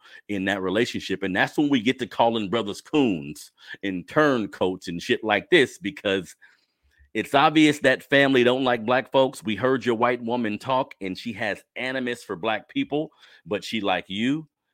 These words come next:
Nah, that's not gonna fly.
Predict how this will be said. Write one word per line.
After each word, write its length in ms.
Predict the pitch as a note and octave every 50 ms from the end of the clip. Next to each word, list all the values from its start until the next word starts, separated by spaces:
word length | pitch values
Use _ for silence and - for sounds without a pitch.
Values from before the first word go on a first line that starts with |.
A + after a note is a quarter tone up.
| _ _ _
Nah, 340 | - D2 D#2 E2+ F#2+ D2 B1+ - - _ - - _ _ _ _ _ _ _ _ _ _ _ _ _ _ -
that's 180 | A#2 F#2+ -
not 140 | - G2+ D#2
gonna 120 | E2 -
fly. 300 | - - F2 B1 - -